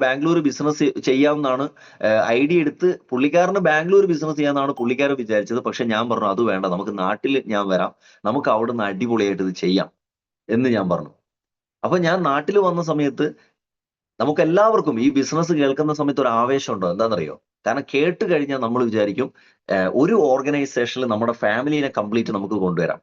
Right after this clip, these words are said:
ഒരു ഓർഗനൈസേഷനിൽ കംപ്ലീറ്റ്, ഏഹ്, നമ്മുടെ ഫ്രണ്ട്സുകൾ, അപ്പൊ രണ്ട് ഓർഗനൈസേഷൻ പെട്ടെന്ന് തന്നെ സെറ്റ് ചെയ്യാം എന്നൊക്കെ ആഗ്രഹം നമുക്കുണ്ടാവും. നമ്മൾ വിളിച്ചു കഴിഞ്ഞാൽ ഇത്ര പേര് വരും എന്നൊക്കെ ചിന്തിച്ചിട്ടായിരിക്കും നമ്മൾ ഇത് ഇറങ്ങുക.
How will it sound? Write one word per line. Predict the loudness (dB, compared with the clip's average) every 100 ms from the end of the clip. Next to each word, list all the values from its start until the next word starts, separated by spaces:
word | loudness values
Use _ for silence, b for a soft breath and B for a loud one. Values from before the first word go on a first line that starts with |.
| -2
ഒരു | 0
ഓർഗനൈസേഷനിൽ | 0 -2 -2 -4 -4 -6 -4 -6 -4
കംപ്ലീറ്റ്, | -4 -2 -2 -2 -4 b b b
ഏഹ്, | -2
നമ്മുടെ | 0 0 -2
ഫ്രണ്ട്സുകൾ, | -2 -4 -4 -4 -2 -2 -10 _ _ -6
അപ്പൊ |
രണ്ട് | -2 -2 2
ഓർഗനൈസേഷൻ | 2 0 -2 -4 -4 -6 -6 -6 -6
പെട്ടെന്ന് | -8 -2 0 0
തന്നെ | 0 -2
സെറ്റ് | -2 -2
ചെയ്യാം | 0 0 0
എന്നൊക്കെ | 0 0 -2 -2
ആഗ്രഹം | 0 0 0 -2 0
നമുക്കുണ്ടാവും. | -2 -4 -6 -8 -10 _ _ _ _ _ _
നമ്മൾ | 0 2
വിളിച്ചു | 2 2 2
കഴിഞ്ഞാൽ | 0 2 0
ഇത്ര | 0
പേര് | 2 2 2
വരും | 2 0
എന്നൊക്കെ | -2 -2
ചിന്തിച്ചിട്ടായിരിക്കും | -2 0 -2 -2 0 0 0 -2
നമ്മൾ | -2
ഇത് | 0
ഇറങ്ങുക. | 0 -2 -4